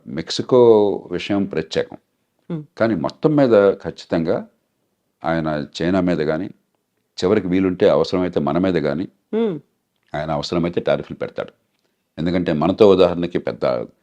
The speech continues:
Speaker 1: చైనా లాగా కాకపోయినా మనకు కూడా పదిహేను, ఇరవై బిలియన్, ఇరవై, ఇరవై ఐదు బిలియన్ డాలర్లు, ముప్పై బిలియన్ డాలర్లు మనకి సర్ప్లస్ ఉన్నది. అమెరికా ఒక్కటే పెద్ద దేశం,
Speaker 2: Hmm.
Speaker 1: భారతదేశం ట్రేడ్ సర్ప్లస్ ఉన్న దేశం అమెరికా ఒక్కటే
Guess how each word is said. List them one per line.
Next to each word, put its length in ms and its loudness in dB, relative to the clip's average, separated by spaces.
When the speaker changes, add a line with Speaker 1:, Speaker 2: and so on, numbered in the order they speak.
Speaker 1:
చైనా 200 0
లాగా 260 4
కాకపోయినా 420 0
మనకు 220 -2
కూడా 200 2
పదిహేను, 380 0
ఇరవై 180 0
బిలియన్, 300 -4
ఇరవై, 180 -2
ఇరవై 220 -2
ఐదు 140 -4
బిలియన్ 320 -6
డాలర్లు, 240 -2
ముప్పై 260 -6
బిలియన్ 280 -6
డాలర్లు 280 -4
మనకి 260 -8
సర్ప్లస్ 420 -8
ఉన్నది. 180 -12
అమెరికా 340 0
ఒక్కటే 360 2
పెద్ద 260 0
దేశం, 480 0
Speaker 2:
Hmm. 160 -10
Speaker 1:
భారతదేశం 640 0
ట్రేడ్ 240 -2
సర్ప్లస్ 360 -4
ఉన్న 120 -4
దేశం 260 -4
అమెరికా 300 -4
ఒక్కటే 400 -6